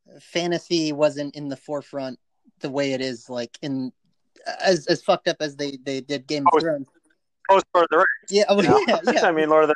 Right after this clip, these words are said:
Speaker 2: Rings made it popular,
Speaker 1: Right.
Speaker 2: like
Speaker 1: I, which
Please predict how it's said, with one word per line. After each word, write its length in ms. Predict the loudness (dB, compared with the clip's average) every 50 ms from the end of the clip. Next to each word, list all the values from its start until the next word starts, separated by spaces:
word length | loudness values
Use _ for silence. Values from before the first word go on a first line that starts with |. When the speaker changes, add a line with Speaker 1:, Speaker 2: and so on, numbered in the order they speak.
| -2 -4
Speaker 2:
Rings 100 | -8 -12 _ _ -8 -8 -6 -12
made 80 | -14 -12
it 100 | -12 -14 -8 _
popular, 440 | 0 0 0 0 -2 -4 -4 0 2
Speaker 1:
Right. 160 | 2 2 2
Speaker 2:
like 240 | 0 0 -4 -10 -16 _ _
Speaker 1:
I, 160 | -4 -4 -4 -2 -2 -4 -4 -4 -12 -20 _ _ -20 -20 -20 -6
which 320 | 0 0 0 0 0 -4